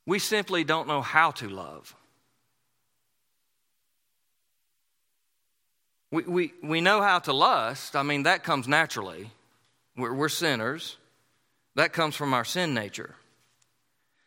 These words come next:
But to love our wives in a way that, that draws her closer to God. Think about that.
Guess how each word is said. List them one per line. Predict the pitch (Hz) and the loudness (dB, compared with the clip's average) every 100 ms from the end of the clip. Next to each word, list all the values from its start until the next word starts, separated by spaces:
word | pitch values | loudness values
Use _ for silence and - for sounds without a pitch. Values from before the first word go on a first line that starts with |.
| _ _ - | _ _ -2
But | 190 | -2
to | - | 0
love | 214 254 285 | 4 4 6
our | 240 190 165 | 4 4 4
wives | 185 214 175 156 147 135 | 4 4 4 4 0 -4
in | 190 220 | -2 0
a | 185 | 0
way | 156 190 220 180 151 | 2 2 4 2 2
that, | 151 143 - _ _ _ - | 0 -2 -8 _ _ _ 0
that | 160 156 | 0 0
draws | 127 185 220 208 165 - - - | 2 4 4 2 -2 -8 -16 -4
her | - 262 262 | 6 6 6
closer | - 233 226 - 180 | 2 2 2 0 -2
to | 160 | -2
God. | 147 202 143 80 69 - _ _ _ _ _ _ _ _ _ _ _ _ _ _ _ _ _ - | 2 2 0 -6 -16 -20 _ _ _ _ _ _ _ _ _ _ _ _ _ _ _ _ _ -8
Think | 214 | -4
about | 196 139 95 | 0 0 -2
that. | 95 76 | -8 -16